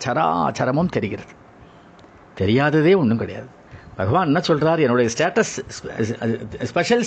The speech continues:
ஸ்டேட்டஸ் சொல்றாரா? அன்பர் ஒருத்தர் கேட்டார், "நீங்க இவ்வளோ உயரத்துல இருக்கே." "அப்படியா?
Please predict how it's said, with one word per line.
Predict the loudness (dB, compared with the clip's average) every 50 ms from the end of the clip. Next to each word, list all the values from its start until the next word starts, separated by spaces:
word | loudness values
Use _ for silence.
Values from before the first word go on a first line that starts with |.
| 0
ஸ்டேட்டஸ் | 0 0 2 0 0 -2 -2 -6 -8 -6
சொல்றாரா? | -4 -2 0 2 2 4 4 2 0 -2 -6 -14 -20 -20 -20 -20 -20 -20 -20 -20 -20 -20 -20 -20 -20 -20 -20 -20 -20 -20 -20 -20 -20 -20 -20 -20 -20 -20 -20 -20 -20 -20 -20 -20 -20 -20 -20 -16 -8
அன்பர் | -2 0 2 2 4 4 2
ஒருத்தர் | 2 2 2 0
கேட்டார், | 2 2 0 0 2 2 2 2
"நீங்க | 2 2 4 4 2 2
இவ்வளோ | 2 4 4 4 4 4
உயரத்துல | 4 4 4 2 2 2 2 2 2
இருக்கே." | 2 2 0 0 0 -2 -4
"அப்படியா? | -6 -4 -2 2 4 4 6 6 4 4 2 -2 -6